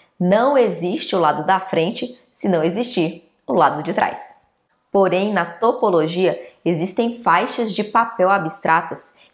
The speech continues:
que, observadas de perto, se parecem com uma folha de dois lados, mas, na verdade, só tem um,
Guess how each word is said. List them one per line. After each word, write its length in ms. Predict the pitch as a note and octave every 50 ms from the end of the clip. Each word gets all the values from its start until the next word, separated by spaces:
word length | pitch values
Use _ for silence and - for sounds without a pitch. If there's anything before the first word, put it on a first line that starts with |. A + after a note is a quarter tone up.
| _
que, 260 | - F#3 F#3 F3+ F3+ -
observadas 920 | F#3+ F3+ D#3 E3 - - G#3 G3 G3 D#3 D3 F3 G3 A#3+ A#3+ C4+ C4 B3
de 80 | A3+ F#3
perto, 480 | F#3 - - F3+ F3+ G#3 G3 - - - - - - _
se 180 | - - - G#3
parecem 520 | G#3 - G#3 G#3 F#3 F3+ G3+ A#3 - G#3+
com 140 | G#3 - A3
uma 180 | G#3+ G#3 G3+ G3+
folha 400 | - - - G3 G3 G3+ G#3+ G#3
de 140 | F#3 G#3+ G#3+
dois 420 | F#3 E3+ G3 G3 F#3+ G#3+ B3+ C#4+
lados, 580 | A#3+ F#3 E3 E3 E3 E3 D#3+ - - - - - _ _ _ -
mas, 160 | - - G#3
na 100 | A#3+ A#3
verdade, 560 | G#3+ G3+ G3+ - - G3+ G#3 G3 G3+ - - - _ _ -
só 220 | - - - G#3
tem 260 | G#3 - C4 C4+ B3+
um, 300 | G3+ F3 F#3 G3 - -